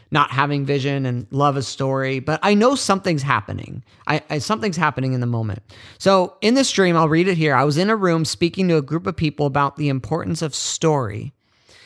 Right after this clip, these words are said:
And I was, you know, uh, there's this really churchy words like repent and believe,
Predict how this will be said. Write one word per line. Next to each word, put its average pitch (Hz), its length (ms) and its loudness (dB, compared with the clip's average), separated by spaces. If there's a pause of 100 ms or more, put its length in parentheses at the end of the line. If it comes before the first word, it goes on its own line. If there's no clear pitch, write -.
(280)
And 165 200 4
I 165 200 4
was, 160 360 2
you 190 140 2
know, 151 280 2 (160)
uh, 143 420 2
there's 156 260 2
this 147 240 -2
really 165 320 4
churchy 156 400 0
words 147 340 0
like 135 180 0
repent 135 520 -2
and 120 200 -2
believe, 120 640 -4